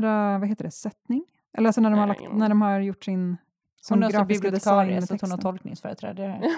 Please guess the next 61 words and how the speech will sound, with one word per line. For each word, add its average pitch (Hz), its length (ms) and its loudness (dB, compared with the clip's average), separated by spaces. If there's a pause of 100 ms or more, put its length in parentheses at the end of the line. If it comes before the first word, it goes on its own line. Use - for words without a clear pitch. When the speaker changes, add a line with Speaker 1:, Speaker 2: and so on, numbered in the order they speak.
(140)
Speaker 2:
Ja, 440 100 8
men 262 140 4
Speaker 1:
Mm. 254 140 -2
Speaker 2:
det 330 80 0
är 311 140 0
ju 220 140 -2 (200)
Anna 202 220 -6
också. 233 320 -6
<laughs> 370 60 -14 (920)
Speaker 3:
Alltså. - 280 -8 (580)
Speaker 1:
Det 202 60 0
är - 20 6
Speaker 2:
Nej, 233 80 8
Speaker 1:
som 220 140 6
Speaker 2:
men 262 80 6
Speaker 1:
att 226 60 -2
man 262 120 6
inte 233 200 4
vill 196 260 0
säga 226 240 0
det, 180 120 0
att 180 100 -4
det 180 80 -6
blir 175 140 0
som 180 160 -4
en 175 80 0
konstig 165 840 -4
grej. 175 320 -6
Eller 190 140 0
som 185 120 -2
att - 80 -8
man 175 120 -2
claimar 180 360 -2
att 170 100 -6
man 170 140 -2
är 165 60 -4
bra 175 280 -2
på - 160 -10
böcker. 175 260 -12
Speaker 2:
<laughs> 269 80 4 (1000)
Speaker 3:
Ja. 202 140 0
Speaker 2:
Bibliotekarie 240 520 4
Speaker 1:
Bibliotek- 240 200 2
Speaker 2:
är 320 40 -2
inte 208 160 -4
så - 60 -12
bra 165 80 -2
på 202 40 -2
Speaker 1:
bibliotekarie 226 420 0
Speaker 2:
böcker. - 120 -2
Speaker 1:
är 196 40 0
verkligen 208 160 -2
Speaker 2:
Nej. 185 40 0
Speaker 1:
inte 170 120 -6
det. 196 60 -4
Speaker 2:
Vi 220 80 0
är 214 40 2
Speaker 1:
Det 202 120 2
Speaker 2:
bra 185 240 0
Speaker 1:
är 175 40 0
Speaker 2:
på - 60 -20